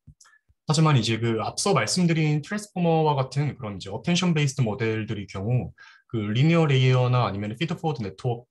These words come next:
같-, 같은 이제 일종의 그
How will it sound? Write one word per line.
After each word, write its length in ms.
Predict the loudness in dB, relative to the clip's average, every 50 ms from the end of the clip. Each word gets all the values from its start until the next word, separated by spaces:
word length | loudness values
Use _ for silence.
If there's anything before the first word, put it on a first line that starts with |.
| _
같-, 360 | -10 -10 -10 -10 -14 -16 -16
같은 440 | -16 -16 -16 -12 -6 -4 -4 -4 -4
이제 420 | -4 -6 -6 -6 -6 -6 -8 -10 -4
일종의 600 | -2 0 0 2 2 2 4 4 4 2 2 0
그 260 | -2 -4 -6 -8 -8